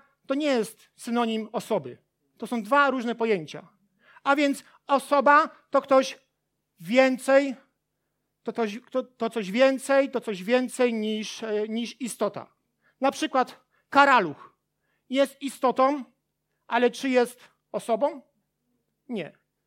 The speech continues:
A więc to mówi nam o tym, że osoba musi coś więcej niż tylko żyć czy istnieć. Osoba to coś więcej niż tylko życie, żywot czegoś tam. Podobnie z bakteriami. One są żywe,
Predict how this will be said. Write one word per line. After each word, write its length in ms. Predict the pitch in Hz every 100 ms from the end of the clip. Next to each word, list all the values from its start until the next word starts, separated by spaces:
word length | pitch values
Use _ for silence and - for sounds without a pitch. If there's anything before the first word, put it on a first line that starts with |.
| _ _
A 140 | - 262
więc 200 | 294 -
to 100 | 294
mówi 200 | 311 294
nam 120 | 294
o 120 | 277
tym, 180 | 277 277
że 300 | 240 240 269 269 269 - _
osoba 420 | 294 254 294 294 277
musi 460 | 285 262 269 247 _ _ _ _ _ _ _
coś 240 | - 247
więcej 400 | 240 330 330 294
niż 80 | 262
tylko 240 | 262 254 214
żyć 420 | 190 277 233 -
czy 160 | -
istnieć. 640 | 311 262 - 196 139 - - _ _ _ _ _ -
Osoba 420 | 240 294 294 285
to 320 | 269 269 277
coś 240 | 277 262
więcej 400 | 233 302 285 262
niż 120 | 262 -
tylko 520 | 269 262 254 247 - _
życie, 640 | 185 208 285 - 262 269 381
żywot 640 | 247 196 247 226 220 - _ _ _ _ _ _ _
czegoś 380 | - 233 180 165
tam. 260 | - 170 185 - _
Podobnie 380 | 262 311 311 311
z 60 | 220
bakteriami. 680 | 285 285 277 247 190 156 - _ _ _ _ _ _ _ -
One 220 | 262 269
są 320 | 254 277 254 - 208
żywe, 540 | 190 302 214 214